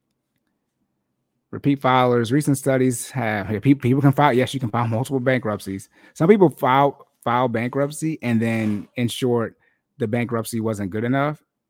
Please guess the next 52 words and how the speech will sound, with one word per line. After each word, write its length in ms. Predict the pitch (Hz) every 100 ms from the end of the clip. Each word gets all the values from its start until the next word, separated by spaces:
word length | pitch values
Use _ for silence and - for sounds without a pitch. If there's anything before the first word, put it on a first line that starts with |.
| _ -
And 180 | 127 117
then, 140 | 110
so 100 | 135
they 120 | 123
just 100 | 127
have 160 | 127 -
to, 60 | - - _ - -
I 40 |
shouldn't 200 | - 87
be 80 | 90
laughing, 380 | 90 92 90 - - - - 165 - -
but 80 | 147
they 100 | 160
had 100 | 185
to 120 | 170
file 300 | 156 165 160
again. 540 | 131 139 123 95 95 123
They 100 | 120
end 100 | 147
up 60 | 156
having 240 | 139 120
to 60 | 120
file 240 | 123 117
again 380 | 107 143 135 110
because 460 | 113 117 110 104 - _ _ _ _ _ _ _ _ _ _ _ 147
the 140 | 139 113
first 260 | 127 120
bankruptcy, 480 | 110 120 127 113 113
like 140 | 110 104
I 40 |
said, 140 | 123
it 60 | 110
just 160 | 113 123
wasn't 200 | 117 110
good 120 | 120
enough. 240 | 98 - 101
They, 540 | 98 82 78 87 98
they 180 | 90 95
didn't 300 | 104 107 104
bankrupt 400 | 107 101 98 101
enough 240 | 101 95
stuff 320 | - 101 87
in 80 | 92
short 300 | - 98 92
or 200 | 90 87 _ - _
consolidate 580 | 107 - 104 95 95 90
the 60 |
payment 260 | 90 107 95
plan, 220 | 101 95
whatever. 260 | 98 104 101
They 160 | 95
couldn't 300 | - 117 107